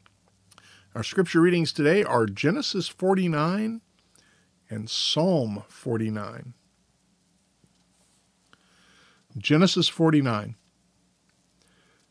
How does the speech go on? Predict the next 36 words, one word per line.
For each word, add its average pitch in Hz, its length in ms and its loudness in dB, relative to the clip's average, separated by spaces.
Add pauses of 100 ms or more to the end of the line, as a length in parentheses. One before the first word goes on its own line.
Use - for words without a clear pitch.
(140)
Then 135 200 4
Jacob 156 480 4
summoned 220 440 4
his 208 180 4
sons 127 540 0
and 127 180 0
said, 139 460 4
"Gather 190 320 2
together, 170 640 0
that 127 120 -4
I 127 100 0
may 131 160 0
tell 196 340 4
you 113 380 0
what 131 180 2
will 143 160 4
befall 185 480 4
you 123 200 4
in 117 100 0
the 123 80 0
last 123 400 2
days." 127 540 0 (640)
Assemble 170 520 4
together 165 500 4
and 139 100 2
hear, 160 480 4
O 127 120 2
sons 147 320 -2
of 117 120 -2
Jacob, 123 460 -2 (480)
and 120 200 0
listen 165 320 4
to 143 120 4
Israel 131 520 4
your 113 180 2
father. 117 480 0